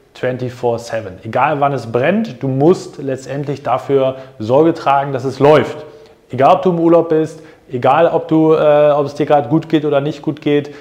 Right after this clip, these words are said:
et cetera, et cetera. Das bedeutet, je nachdem wie gut nachher dein Team funktioniert, deine Prozesse, Digitalisierung und so weiter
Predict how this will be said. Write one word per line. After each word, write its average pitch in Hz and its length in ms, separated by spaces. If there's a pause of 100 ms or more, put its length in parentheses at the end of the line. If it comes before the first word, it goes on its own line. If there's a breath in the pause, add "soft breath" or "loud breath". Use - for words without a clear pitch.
(180 loud breath)
et 135 180
cetera, 143 440
et 131 120
cetera. 139 420
Das 117 160
bedeutet, 175 600
je 139 140
nachdem 151 380
wie 139 80
gut 156 260
nachher 143 280
dein 131 220
Team 196 240
funktioniert, 156 460
deine 143 180
Prozesse, 143 540
Digitalisierung 139 840
und 135 120
so 127 140
weiter 131 440